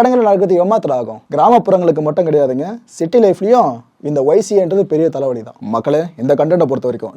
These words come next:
நாம சிந்திக்க வேண்டிய முக்கியமான சில விஷயங்கள்ல முதன்மையான விஷயம் என்னன்னு பார்த்தீங்கன்னா, அரசு இதை இப்பவே கண்டுக்கிட்டாங்கன்னா சிறப்பு.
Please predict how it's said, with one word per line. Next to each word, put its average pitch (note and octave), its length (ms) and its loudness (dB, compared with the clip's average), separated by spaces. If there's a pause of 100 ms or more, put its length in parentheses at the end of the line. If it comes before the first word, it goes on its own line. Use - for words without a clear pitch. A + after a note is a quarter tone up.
நாம F3 240 -2
சிந்திக்க F#3+ 260 0
வேண்டிய E3 200 -2
முக்கியமான F3+ 360 -4
சில D3 160 -4
விஷயங்கள்ல C3+ 380 -4
முதன்மையான E3 280 -2
விஷயம் C#3 140 -6
என்னன்னு C#3+ 160 -8
பார்த்தீங்கன்னா, D3+ 340 -6 (960)
அரசு B3 320 4 (160)
இதை D#3 100 0 (120)
இப்பவே G#3+ 360 2 (240)
கண்டுக்கிட்டாங்கன்னா F3+ 680 0 (200)
சிறப்பு. F3+ 340 -2